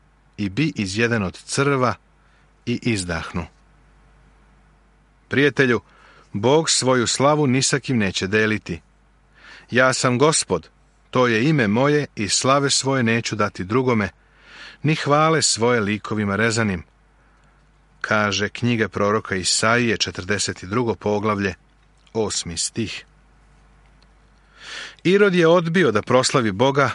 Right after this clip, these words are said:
za čudesan Petrov beg iz zatvora. A sada je spreman da ljudima pusti da ga poistovećuju sa božanstvom. Bog ga osuđuje. Bog je ljubomoran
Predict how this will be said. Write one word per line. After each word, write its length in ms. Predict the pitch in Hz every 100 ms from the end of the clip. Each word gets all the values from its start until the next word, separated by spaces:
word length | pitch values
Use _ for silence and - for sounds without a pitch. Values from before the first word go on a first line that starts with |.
| - _ _
za 180 | 117 131
čudesan 580 | - 135 120 113 127 120
Petrov 480 | 110 101 107 107 - -
beg 320 | 90 92 82
iz 160 | 87 85
zatvora. 580 | - 104 104 - 113 87 - _ _ _ _ _ _ _ _ _ _ _ _ _ -
A 140 | 107
sada 280 | 107 147 151
je 100 | 107
spreman 580 | - - 139 160 147 113
da 80 | 101
ljudima 420 | 110 123 127 98
pusti 520 | - 156 - - 123 - - - _ _ -
da 140 | 175
ga 120 | 165
poistovećuju 760 | 131 101 87 - 104 113 - 104
sa 140 | -
božanstvom. 720 | 98 95 110 110 - - 82 - _ _ _ _ _ _ _ _ _ - - -
Bog 440 | 104 113 117 113
ga 160 | 107 120
osuđuje. 600 | 120 - 131 131 143 90 _ _ _ _ _ _ _ _ -
Bog 420 | 101 123 143 160
je 140 | 156
ljubomoran 680 | 95 120 135 139 135 131 127